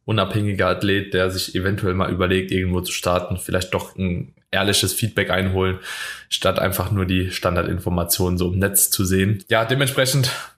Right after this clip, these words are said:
haken den Wettkampf mal ab. War jetzt nicht unbedingt so der beste Wettkampf,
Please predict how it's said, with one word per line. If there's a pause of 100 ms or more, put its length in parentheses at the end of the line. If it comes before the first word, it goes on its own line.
(160)
haken
den
Wettkampf
mal
ab.
War
jetzt
nicht
unbedingt
so
der
beste
Wettkampf,